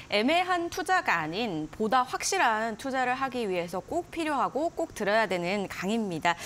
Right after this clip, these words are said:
매수하면 안 되는 것부터 바로 잡아가도록 하겠습니다.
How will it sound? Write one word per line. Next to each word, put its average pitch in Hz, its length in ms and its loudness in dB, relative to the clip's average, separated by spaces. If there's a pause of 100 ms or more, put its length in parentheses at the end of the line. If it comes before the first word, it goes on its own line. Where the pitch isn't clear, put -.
(160)
매수하면 311 840 2
안 185 200 -2
되는 226 340 0
것부터 175 680 -2
바로 175 400 -2
잡아가도록 170 720 0
하겠습니다. 170 600 2